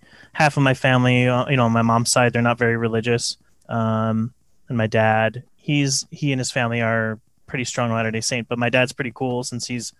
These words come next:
he's kind of had a similar experience, um,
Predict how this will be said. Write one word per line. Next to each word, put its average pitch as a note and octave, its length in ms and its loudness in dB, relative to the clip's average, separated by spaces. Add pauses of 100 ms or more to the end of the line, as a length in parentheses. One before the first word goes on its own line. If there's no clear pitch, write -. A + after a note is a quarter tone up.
(420)
he's C3 140 -2
kind C3 140 2
of A#2 60 0
had A#2+ 100 4
a A2+ 60 0
similar A#2+ 280 -2
experience, A#2 840 -6 (300)
um, A2 520 4